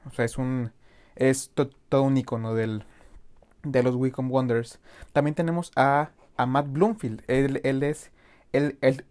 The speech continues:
el, el capitán y está en, en, en el equipo desde dos mil tres. Es una absoluta leyenda del equipo. Con esta fueron diecisiete temporadas consecutivas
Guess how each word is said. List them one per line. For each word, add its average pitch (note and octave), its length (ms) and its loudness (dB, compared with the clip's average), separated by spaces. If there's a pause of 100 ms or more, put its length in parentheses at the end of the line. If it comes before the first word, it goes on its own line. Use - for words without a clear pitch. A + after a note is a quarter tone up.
el, C3 320 0
el C3 180 0
capitán F3+ 560 0 (460)
y D3 140 -2
está D3+ 480 0
en, D#3 180 2
en, - 200 -4
en C#3 180 -4
el C#3 80 -2
equipo E3 480 -2
desde C3+ 460 -2
dos B2 180 -6
mil E3 260 -4 (100)
tres. - 500 -4 (420)
Es D3+ 360 0
una D3 300 -2 (100)
absoluta C3+ 560 -2
leyenda C#3 600 -2
del C3+ 180 -4
equipo. C#3+ 500 -8 (720)
Con C#3 200 -2
esta E3 180 0
fueron E3 280 -2
diecisiete F3+ 800 -4
temporadas C#3 800 0
consecutivas C#3 880 -4